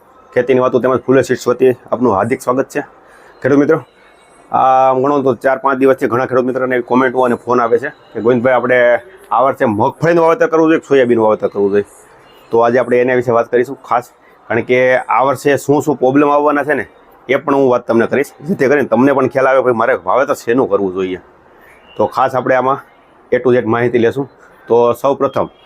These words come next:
કે આ જે અભિપ્રાય છે ખેડૂત મિત્ર, એ મારો પોતાનો પર્સનલ અભિપ્રાય છે. તમારે આ વસ્તુ કરવી ન કરવી તો તમારી મરજીની વાત છે, પણ મને જે આ અત્યારે જે દેખાય છે અને જે છે હું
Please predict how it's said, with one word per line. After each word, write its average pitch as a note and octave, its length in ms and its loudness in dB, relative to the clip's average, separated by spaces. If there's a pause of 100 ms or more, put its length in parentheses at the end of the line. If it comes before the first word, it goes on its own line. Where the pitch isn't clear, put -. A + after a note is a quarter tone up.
(240)
કે - 60 -2
આ A2+ 160 2
જે C3 140 0
અભિપ્રાય C3+ 420 0
છે D3 100 0
ખેડૂત B2+ 200 -4
મિત્ર, A#2 180 -2
એ A#2+ 140 -4
મારો A#2+ 220 0
પોતાનો B2+ 380 -2
પર્સનલ A#2+ 540 -2
અભિપ્રાય G2+ 420 0
છે. A2+ 100 -4
તમારે B2 320 0
આ A#2+ 120 2
વસ્તુ C3 260 -2 (100)
કરવી D#3 260 2
ન D3 120 2
કરવી D3 260 0
તો C#3 100 -2
તમારી C3+ 240 0
મરજીની A#2+ 400 0
વાત G#2 200 0
છે, C3+ 160 -6 (300)
પણ A#2 100 -2
મને B2+ 320 2
જે E3+ 120 0
આ D#3+ 180 2
અત્યારે D#3+ 260 0
જે D3 140 0
દેખાય C#3+ 320 0
છે C#3+ 120 -4
અને B2+ 240 -2
જે B2 280 0 (120)
છે B2+ 120 4
હું A#2+ 200 2